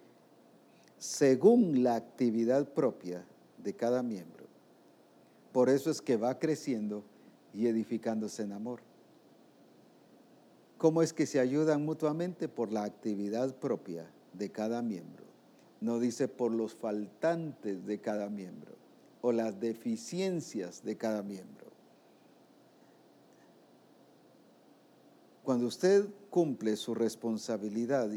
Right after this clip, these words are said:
y yo mi responsabilidad como miembro del cuerpo de Cristo y estoy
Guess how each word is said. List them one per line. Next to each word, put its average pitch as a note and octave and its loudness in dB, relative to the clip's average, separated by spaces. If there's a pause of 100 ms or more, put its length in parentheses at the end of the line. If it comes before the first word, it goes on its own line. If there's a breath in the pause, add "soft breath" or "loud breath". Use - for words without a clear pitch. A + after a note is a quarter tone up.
(140)
y A#2 -2
yo D#3 6
mi A#2+ 2
responsabilidad A#2 -2
como A#2 -2
miembro D#3 0
del A2+ -4
cuerpo D3 -2
de A2 -2
Cristo C#3 -6
y A2+ 0
estoy C#3+ 4